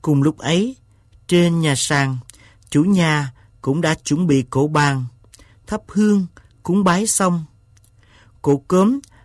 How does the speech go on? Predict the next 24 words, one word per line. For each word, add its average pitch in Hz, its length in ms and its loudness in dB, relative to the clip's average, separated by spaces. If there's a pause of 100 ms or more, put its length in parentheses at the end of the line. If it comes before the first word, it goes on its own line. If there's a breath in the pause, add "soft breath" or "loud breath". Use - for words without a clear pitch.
(140 soft breath)
và 143 400 0 (100)
cỗ 143 180 0
cơm 175 300 0
mới 208 340 0 (280 soft breath)
được 147 300 2 (180)
bà 143 240 0
dọn 123 400 -2
ra 175 160 -2
bàn. 139 360 -2 (1120 soft breath)
Trong 165 300 0
ánh 185 200 0
lửa 143 180 4
bập 143 200 -2
bùng 131 260 0
ấm 170 180 -6
áp, 190 220 -4 (600 soft breath)
họ 147 180 -2
ngồi 151 380 0
quây 190 300 0
quần 143 300 2
bên 170 180 0
nhau, 180 380 0 (280 soft breath)
từng 143 240 -2
đôi, 180 320 0